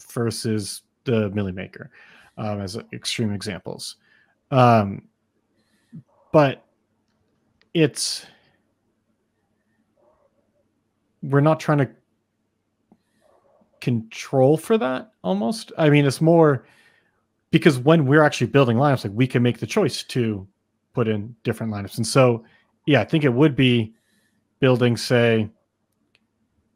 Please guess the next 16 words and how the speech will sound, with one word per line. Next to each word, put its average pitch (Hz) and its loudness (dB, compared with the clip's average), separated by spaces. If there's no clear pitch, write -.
a 127 -6
set 127 -2
of 117 0
twenty 120 -2
lineups 117 -2
for 117 -10
this 110 -8
twenty 175 -6
max, 165 -4
a - -14
set 120 -6
of 110 -6
whatever, 120 -2
because 127 -4
you're 143 -2
comparing, 139 -4